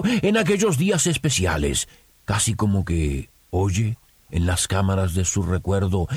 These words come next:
las dulces melodías de alabanza que elevaban los fieles reunidos en el templo de Dios. Esa nostalgia lo lleva a exclamar: "¿Por qué te abates,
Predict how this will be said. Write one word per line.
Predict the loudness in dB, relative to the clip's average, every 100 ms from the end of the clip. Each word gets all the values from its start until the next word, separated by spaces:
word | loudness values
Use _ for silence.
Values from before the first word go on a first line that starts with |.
| -4 -2
las | -2 -2 -2
dulces | 0 0 0 0 0 0
melodías | 0 2 0 0 0 0 0 0 -2 -2
de | -2
alabanza | 0 0 0 0 0 0 -2 -2
que | 0
elevaban | 0 0 0 0 0 0
los | -2 -4
fieles | -2 0 0 -2 -4 -2
reunidos | 0 0 0 0 0 0 0
en | 0
el | 0
templo | -2 -2 -2 -2
de | -4 -4
Dios. | -4 -6 -4 -4 -6 -12 _ _ _ _
Esa | -2 -2 0 0
nostalgia | -2 -2 -4 -6 -6 -6 -6 -6 -10 -4
lo | -2
lleva | 0 2 2 -2 -6 -8
a | -2
exclamar: | -2 -2 -4 -4 -4 -2 -2 -4 -6 -10 -14 _ _ _ _ _ _ _
"¿Por | -4 -4 -4
qué | -4 -2 -2 -6 -10 _ _
te | -6 -6
abates, | -4 -4 -6 -6 -8 -6 -8